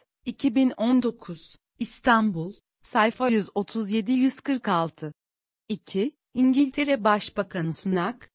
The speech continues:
İngiltere'nin Çin ile Altın Çağı'nın sona erdiğini söyledi. Prime Minister Sunak Saysuke Golden Ravic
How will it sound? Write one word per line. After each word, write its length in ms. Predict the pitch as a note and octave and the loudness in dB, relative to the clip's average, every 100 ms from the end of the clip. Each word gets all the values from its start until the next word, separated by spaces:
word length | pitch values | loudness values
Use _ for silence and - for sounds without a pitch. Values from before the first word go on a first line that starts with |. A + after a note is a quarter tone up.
| _ | _
İngiltere'nin 880 | D4 D4+ E4+ E4 C#4 A#3+ A#3+ B3+ C4 | 6 8 6 4 0 4 6 6 6
Çin 260 | - B3 B3+ | 4 4 6
ile 220 | B3 B3 | 6 6
Altın 480 | A3+ A3+ A3+ A3+ A#3 | 6 4 4 -2 0
Çağı'nın 480 | - G#3 F#3+ G3+ G#3+ | 2 2 2 2 0
sona 420 | - A3 B3+ C4+ | -2 0 2 2
erdiğini 560 | G#3+ F#3+ F3 F#3+ F#3+ | 0 -2 -2 0 0
söyledi. 540 | F#3 G#3 F#3 F3 F3 F3 _ _ | -2 -2 -2 -4 -8 -14 _ _
Prime 420 | - E4 F4+ C4+ | 4 6 8 6
Minister 600 | C4+ A#3+ G3 - F#3 F3 | 6 4 0 0 2 2
Sunak 400 | F3+ - G3 G#3+ | 0 -2 -2 -2
Saysuke 880 | - A3+ G3 - F#3 F3 G#3+ G#3 D4+ | -2 -2 -2 -2 -6 -4 -2 0 0
Golden 640 | A#3 D4 C#4+ G#3 G#3 G#3 G3 | 2 4 4 2 0 0 0
Ravic 380 | F3+ F3 F3 | 0 0 -4